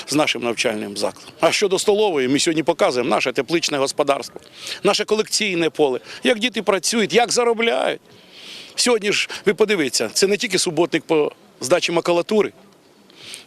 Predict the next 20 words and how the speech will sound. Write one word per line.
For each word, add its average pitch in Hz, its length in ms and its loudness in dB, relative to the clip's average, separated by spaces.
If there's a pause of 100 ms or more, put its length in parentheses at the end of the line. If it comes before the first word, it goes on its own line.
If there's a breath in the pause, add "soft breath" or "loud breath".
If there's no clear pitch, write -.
Сьогодні 208 320 2
це 214 120 0
не 220 60 2
волонтерський 208 640 2
рух, 220 180 2
коли 190 200 2
збираємо, 196 440 2
горе 202 220 2
прийшло 190 440 0 (360 loud breath)
до 180 100 4
нашого 202 320 2
студента, 202 540 2
і 180 60 0
ми 190 120 0
збираємо 180 460 0
сьогодні 180 440 0 (200 loud breath)
кошти 185 380 2 (320)
йому 196 260 2
на 185 120 2
операцію. 180 600 -2